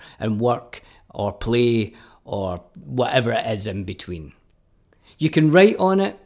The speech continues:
you can draw on it, put up videos, sticky notes, diagrams, audio, whatever you need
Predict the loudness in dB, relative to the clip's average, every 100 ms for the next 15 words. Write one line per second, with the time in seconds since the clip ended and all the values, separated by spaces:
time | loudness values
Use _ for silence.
0 | -8 -4 -2 -2 2 6 6 6 2 -2
1 | -4 _ _ _ 2 4 4 4 2 6
2 | 6 6 4 2 0 2 2 4 2 0
3 | -2 -10 -16 -16 -16 -14 0 4 4 2
4 | 0 0 2 2 0 4 6 6 6 6
5 | 4 2 -10 0 2 2 4 6 6 4
6 | 4 8 8 6 0